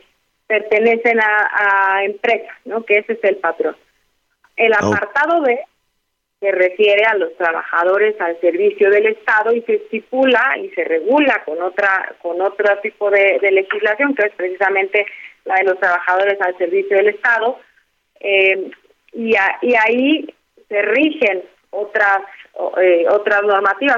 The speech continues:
Speaker 1: pero yo te diría que, pues, todos los trabajadores de, al servicio del Estado tenemos derecho al aguinaldo y está contemplado también como parte de los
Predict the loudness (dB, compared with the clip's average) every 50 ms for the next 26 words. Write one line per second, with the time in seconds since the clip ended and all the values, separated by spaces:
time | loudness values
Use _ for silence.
0 | -2 -4 -4 -2 0 0 0 0 2 2 2 2 4 2 2 0 0 -4 -8 -10
1 | -8 -6 -6 -6 -6 -10 _ _ _ _ _ _ _ -18 -18 -18 -10 -4 0 2
2 | 2 4 2 2 0 0 -2 0 0 0 0 0 -2 -2 0 2 2 0 0 -2
3 | -4 -6 -14 _ _ _ _ _ _ _ _ _ _ -10 -4 -2 0 0 0 0
4 | 0 0 -2 0 0 0 0 0 0 0 0 -2 -2 -2 -2 0 0 0 -2 -4
5 | -6 -12 -18 -20 _ _ _ -14 -10 -4 -2 0 0 2 0 0 2 2 2 2
6 | 4 2 2 0 -2 -4 -2 -2 -2 -2 -2 -4 -2 -2 0 0 0 0 0 0
7 | -2 0 0 0 -2 -2 -2 -4 -4 -4 -6 -6 -4 -4 -4 -4 -2 -4 -6 -6
8 | -6 -6 -8 -6 -2 0 0 2 2 0 -2 -2 -2 -2 -2 0 0 2 2 2
9 | 2 0 -4 -6 -4 -4 -4 -4 -2 -2 -2 -2 -2 -2 -4 -2 -2 -2 -4 -4
10 | -8